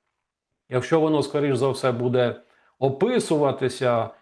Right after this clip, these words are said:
інформаційними агентствами Російської Федерації, от, то це, скоріш за все, буде носити інформаційно-психологічну операцію, ніж, а, суть процесу. Насправді, тут ситуація виглядає так.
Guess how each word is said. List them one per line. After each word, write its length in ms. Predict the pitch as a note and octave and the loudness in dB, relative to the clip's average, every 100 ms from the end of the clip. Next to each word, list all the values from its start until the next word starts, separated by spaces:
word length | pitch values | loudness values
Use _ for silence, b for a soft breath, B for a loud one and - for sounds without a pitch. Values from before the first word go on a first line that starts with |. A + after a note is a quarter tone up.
| - | -6
інформаційними 1080 | B2 C#3 C3+ C#3 C3+ D3+ C#3 B2+ A#2+ A#2 | -2 0 0 0 0 0 2 2 2 0
агентствами 760 | A2+ B2 A#2 C#3 B2 - A#2+ B2 | 0 0 0 -2 -2 -2 0 0
Російської 580 | A#2+ - B2+ A#2+ A#2+ A2+ | 0 0 -2 -2 -2 -2
Федерації, 840 | - B2 F#2 G#2+ - D3+ C#3 - b b b b - | -2 0 0 0 -2 -6 -6 -8 b b b b -2
от, 220 | C#3+ - | -2 0
то 100 | C3+ | -2
це, 460 | C3 E3+ D#3 C#3+ - | 0 2 4 2 -4
скоріш 380 | - C#3 D3 B2 | -4 -2 2 2
за 120 | C3+ | 0
все, 220 | C3+ C#3+ | 0 0
буде 240 | B2+ B2 | 0 0
носити 520 | A#2+ B2 B2 B2 A#2+ A2+ | 0 -2 -2 -2 -2 -4
інформаційно-психологічну 1400 | G#2 A#2+ B2 B2 C#3 B2 A2+ - G#2+ B2 A#2+ A#2+ - B2 | -2 0 0 0 0 0 -2 -6 -2 0 0 -2 -2 -4
операцію, 580 | A#2+ B2+ C3+ - A#2 | 0 2 2 0 -4
ніж, 300 | G#2+ A#2 G2+ - - | -4 -4 -6 -10 -8
а, 580 | G#2 A2 G#2+ G2+ F#2+ F#2 | -4 -2 -2 -2 -2 -4
суть 320 | - C3 A2 | -2 -2 -2
процесу. 640 | - A#2 - F2 E2 - G#2+ | -2 -4 -4 -8 -8 -10 -2
Насправді, 760 | D#3 - A3+ A#3 F#3 F3 E3 - b b b b b _ | -2 0 2 4 4 2 0 -4 b b b b b _
тут 180 | E3 C3+ | -4 -2
ситуація 520 | C#3+ D#3+ D#3 C#3+ C#3+ | 0 2 2 2 2
виглядає 640 | C3+ B2+ C3+ B2+ B2 A#2 | 2 2 0 0 0 -2
так. 380 | G#2+ F2+ E2+ - | -4 -8 -8 -14